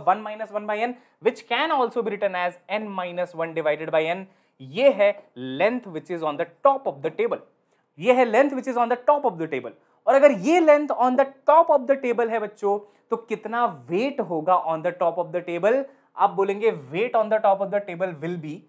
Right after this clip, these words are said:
है ना, this multiplied by M G। यही लॉजिक, जो लॉजिक यहाँ पे लगाया, same to same logic, right? Fraction of length multiplied by M G। तो fraction of length कितना आ रहा है देखिए, n minus one upon n into M G। तो यहाँ से बेटा आपने ये निकाल लिया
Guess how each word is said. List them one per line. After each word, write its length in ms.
है 60
ना, 140
this 260
multiplied 580
by 100
M 160
G। 100
यही 140
लॉजिक, 380
जो 140
लॉजिक 360
यहाँ 180
पे 100
लगाया, 320
same 200
to 100
same 180
logic, 280
right? 200
Fraction 520
of 200
length 200
multiplied 480
by 180
M 140
G। 80
तो 140
fraction 400
of 120
length 160
कितना 280
आ 40
रहा 100
है 60
देखिए, 440
n 180
minus 480
one 160
upon 260
n 120
into 300
M 220
G। 100
तो 60
यहाँ 420
से 140
बेटा 180
आपने 260
ये 200
निकाल 300
लिया 300